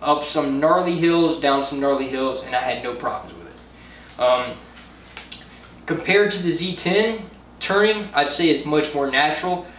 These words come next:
For any of y'all coming from any of the King Song series, the Rock Wheel series, the InMotions, the Solo wheels, um, older Got Ways, Nine Bots, or the,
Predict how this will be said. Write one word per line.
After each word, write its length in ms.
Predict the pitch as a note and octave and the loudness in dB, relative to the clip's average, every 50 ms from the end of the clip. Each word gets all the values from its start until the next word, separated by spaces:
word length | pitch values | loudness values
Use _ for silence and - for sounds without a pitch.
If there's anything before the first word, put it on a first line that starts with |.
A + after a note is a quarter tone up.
| - - - | -20 -20 -6
For 120 | - C#3+ C#3+ | -2 0 0
any 140 | D3 D#3 | 2 2
of 100 | D#3+ D3+ | 2 2
y'all 220 | C#3+ D3+ D3 D3 D3 | 4 4 4 4 2
coming 300 | - D#3 D3+ D3+ C#3+ C#3+ | 0 0 0 0 0 -2
from 340 | - - C#3+ C#3 C3+ C3+ C3 | -2 0 0 2 2 0 -2
any 200 | C3+ C#3 C3+ C3+ | -2 -2 -4 -4
of 40 | |
the 80 | - - | -4 -8
King 260 | - - E3+ F3 F3 | -8 -6 -4 -2 -2
Song 300 | D#3+ - F3 F3 E3+ E3+ | -2 0 0 0 0 0
series, 580 | E3 - E3 E3+ E3+ E3 E3 E3 D#3+ D#3+ D#3+ - | 0 0 2 4 6 6 8 8 6 6 2 -2
the 80 | D3+ - | -6 -2
Rock 360 | C3 D3 C#3+ D3+ D#3+ D#3+ - | 2 2 4 4 2 0 -2
Wheel 180 | E3+ E3 D#3 D#3 | 0 0 0 0
series, 480 | - - D#3+ D#3+ D#3+ D#3+ D#3 C#3+ C3 | 0 2 2 4 4 4 4 2 0
the 80 | C3 - | -2 -4
InMotions, 960 | - C#3+ D#3+ E3+ E3+ E3+ E3+ E3+ E3+ E3+ - - E3 E3 E3 E3 D#3 D#3 - | -4 -4 -2 0 2 4 4 4 4 4 2 0 0 0 0 0 0 -2 -4
the 220 | - C3 A#2+ D#3 | -6 -6 -4 -4
Solo 520 | D#3 - - F#3 F3+ F3+ F3 F3 F3 E3 D3+ | -4 -4 0 2 2 2 4 4 4 4 6
wheels, 540 | D#3 D#3 D#3 D#3 D#3 D#3 D3+ C#3 - - - - - - - - - - | 6 6 6 6 4 4 2 2 0 -4 -12 -14 -18 -20 -20 -20 -16 -4
um, 360 | - B2+ C3 - - - - - - | -2 2 2 2 2 0 -2 -4 0
older 300 | D#3 F3 F3+ F3+ E3+ E3 | 2 4 4 4 4 4
Got 340 | E3+ F3+ F3 E3+ D#3 D#3+ | 4 4 4 4 2 2
Ways, 340 | E3+ F3 E3+ E3 E3 D#3+ C#3 C3+ | 2 4 6 6 6 6 6 2
Nine 400 | D3 - D3+ E3 E3+ E3+ E3 E3 | 0 0 2 2 2 2 0 2
Bots, 440 | E3 E3+ E3+ D#3+ - - - - - | 2 4 4 4 2 0 -4 -8 -6
or 120 | C#3+ C#3 | -6 -6
the, 240 | C3+ C3 B2+ B2+ - | -4 -6 -6 -8 -8